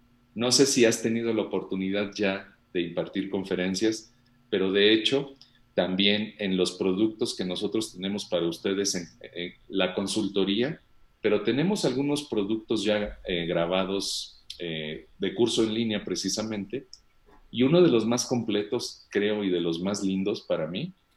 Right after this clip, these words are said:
es precisamente donde enseñamos, em, el modelo de negocio para ser conferencista. No enseñamos a ser conferencista.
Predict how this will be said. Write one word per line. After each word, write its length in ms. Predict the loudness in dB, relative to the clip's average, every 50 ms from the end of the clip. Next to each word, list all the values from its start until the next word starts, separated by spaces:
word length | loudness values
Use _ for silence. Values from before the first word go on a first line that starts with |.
| _ _ _ _ _ _ -6
es 140 | -4 -4 -2
precisamente 960 | 0 0 -2 0 0 -2 -2 -2 -2 0 -2 -2 -2 2 2 2 2 2 -2 -10
donde 400 | -4 -2 -2 -2 0 -2 -2 0
enseñamos, 1120 | 0 -2 -2 0 0 -2 0 0 0 0 0 0 0 -2 -4 -4 -6 -10 -12 -14 -16 _ _ _ _ _ _ _ _ _ _ _ _ _ _ _ _ _ _ -2
em, 760 | 0 0 2 2 0 -2 -2 -4 -4 -4 -4 -4 -4 -6 -8 _ -20 -20 -20 -14 0 4
el 160 | 4 4 4
modelo 420 | 4 4 6 6 6 6 6 4
de 100 | 4 2
negocio 600 | 2 2 0 0 0 0 0 -2 -2 -4 -6 -8 -8 -16 _ _ _ _ _ _
para 180 | -4 -2 -2 -2
ser 240 | -2 -2 -2 -2 -4
conferencista. 680 | -6 -6 -6 -6 -8 -8 -8 -10 -10 -12 -14 -14 -18 -20 -20 -20 -20 -20 -20 -20 -20 -20 -20 -20 -20 -20 _ _ _ -8
No 460 | -4 0 4 6 8 8 8 8 8
enseñamos 840 | 6 6 6 6 6 6 6 6 4 4 4 4 4 2 2 2 0
a 60 | 0
ser 240 | 2 2 2 2 2
conferencista. 960 | 0 -2 -2 0 0 2 2 0 2 2 0 0 2 0 -2 -2 -2 -6 -14